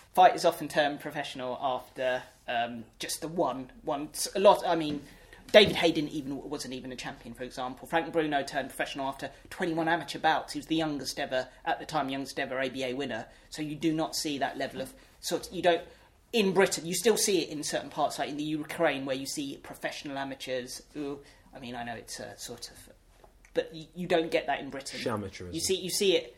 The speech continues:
Speaker 1: you see it, uh, as soon as somebody's at eighteen, a sort of a prodigy, they'll turn, they'll turn. You, it's very rarely. David Price, I think, was a long term, is a, is a long term amateur, but it's, it's,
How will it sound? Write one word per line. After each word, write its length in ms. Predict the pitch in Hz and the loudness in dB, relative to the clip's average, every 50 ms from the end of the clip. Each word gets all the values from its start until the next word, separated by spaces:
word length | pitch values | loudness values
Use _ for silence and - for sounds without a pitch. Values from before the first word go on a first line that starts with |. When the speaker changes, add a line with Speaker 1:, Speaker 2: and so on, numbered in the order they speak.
| - - - | -20 -16 -10
Speaker 1:
you 80 | 160 160 | -6 -4
see 280 | - - 175 160 147 | 0 2 2 2 2
it, 60 | - | 0
uh, 240 | - 143 139 143 139 - | 0 4 6 6 6 4
as 100 | 135 - | 2 -2
soon 160 | - 180 156 | 0 0 0
as 240 | 147 139 - 147 - - | -2 -4 -6 -8 -10 -8
somebody's 400 | - 139 139 135 139 139 135 - | -8 -8 -6 -6 -8 -8 -8 -10
at 160 | - - 143 - | -12 -12 -12 -10
eighteen, 400 | 139 135 131 - - 139 131 123 | -8 -8 -8 -8 -8 -8 -8 -8
a 120 | 123 123 123 _ - | -10 -12 -14 _ -14
sort 180 | - - - 127 | -14 -14 -14 -14
of 80 | 120 | -14
a 80 | 143 139 - - - - _ _ - | -14 -14 -14 -18 -20 -20 _ _ -16
prodigy, 500 | - - 151 143 143 135 - - 131 135 | -6 -2 -2 -2 -2 -4 -8 -8 -8 -6
they'll 160 | 127 135 131 | -4 -4 -6
turn, 360 | 127 - 156 127 117 120 127 - - - - - - | -4 -2 -2 -2 -2 -2 -6 -12 -16 -20 -20 -16 -12
they'll 140 | 127 127 | -10 -10
turn. 200 | 131 - 143 127 - - - - - - - - | -8 -8 -10 -10 -12 -12 -20 -20 -20 -20 -20 -10
You, 180 | - 160 160 - - - | -4 -2 -2 -2 -2 -4
it's 180 | 180 165 - | -2 -2 0
very 240 | - 190 170 156 151 | 4 4 4 4 4
rarely. 360 | 147 143 139 139 135 131 135 123 - | 2 0 0 -2 -2 -4 -8 -6 2
David 280 | - 180 170 156 160 160 | 4 4 4 4 2 -4
Price, 360 | - - 151 143 135 - - | -4 0 0 0 0 0 -6
I 40 | - | -10
think, 200 | - 131 123 117 | -10 -12 -10 -10
was 140 | 135 131 - | -10 -10 -10
a 40 | 135 | -6
long 220 | 139 135 143 135 120 | -6 -6 -6 -8 -10
term, 340 | - - 127 127 131 127 123 | -8 -6 -6 -6 -6 -8 -10
is 160 | - 135 - | -14 -14 -14
a, 220 | 131 123 - - 135 | -14 -14 -14 -10 -10
is 120 | 135 135 | -8 -8
a 60 | 135 | -6
long 200 | 135 135 131 131 135 | -6 -6 -6 -8 -8
term 220 | - 131 135 135 | -8 -8 -8 -6
amateur, 480 | 131 131 131 135 - - 143 127 123 143 - - - - - - - | -6 -8 -8 -10 -12 -8 -6 -6 -6 -8 -10 -16 -20 -20 -20 -18 -8
but 180 | - 127 110 - - | -6 -4 -4 -4 -6
it's, 200 | - - - - | -10 -10 -8 -8
it's, 380 | 160 160 - - - - - | -10 -12 -12 -10 -10 -10 -10